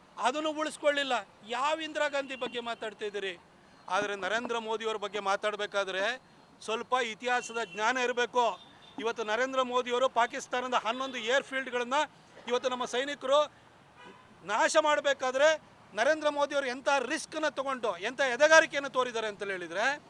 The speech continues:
ಇವತ್ತು, ಅವತ್ತು ಬಾಂಗ್ಲಾದೇಶದಲ್ಲಿ ಸಮಸ್ತ ಬಾಂಗ್ಲಾದೇಶಿ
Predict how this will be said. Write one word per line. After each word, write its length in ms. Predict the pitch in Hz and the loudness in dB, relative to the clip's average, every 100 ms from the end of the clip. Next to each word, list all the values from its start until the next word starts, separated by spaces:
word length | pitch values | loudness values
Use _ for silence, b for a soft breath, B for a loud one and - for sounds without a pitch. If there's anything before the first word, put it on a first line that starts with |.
| - - - - - | -20 -20 -20 -20 -10
ಇವತ್ತು, 460 | 240 233 302 311 285 - _ _ - - - - | -6 -2 4 4 2 -10 _ _ -20 -20 -20 -4
ಅವತ್ತು 300 | 175 240 247 | 2 2 2
ಬಾಂಗ್ಲಾದೇಶದಲ್ಲಿ 1080 | 214 202 233 277 302 285 269 220 247 254 320 | 0 2 2 4 4 4 0 -2 -4 -2 -4
ಸಮಸ್ತ 500 | - 226 233 294 - | -2 -2 0 0 0
ಬಾಂಗ್ಲಾದೇಶಿ 920 | 285 247 247 277 277 262 240 269 262 | 0 2 2 2 0 0 -4 -8 -10